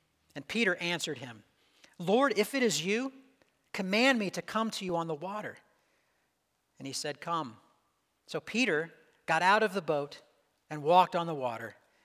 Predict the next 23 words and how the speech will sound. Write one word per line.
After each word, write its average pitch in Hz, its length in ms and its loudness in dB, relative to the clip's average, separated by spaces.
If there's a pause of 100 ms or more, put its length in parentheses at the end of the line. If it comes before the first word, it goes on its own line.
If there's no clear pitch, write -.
(380)
and 151 140 -6
came 143 260 -4
to 131 120 -12
Jesus. 110 520 -10 (760)
But 180 100 4
when 175 120 -2
he 185 100 -2
saw 202 340 8
the 196 100 0
wind, 185 360 -2
he 185 80 -4
was 175 140 -2
afraid, 170 520 2 (100)
and 170 80 -10
beginning 185 340 -2
to 180 100 -4
sink, 208 320 -2
he 202 80 -8
cried 190 260 4
out, 185 240 6
'Lord, 208 280 4
save 220 380 2
me.' 147 260 -10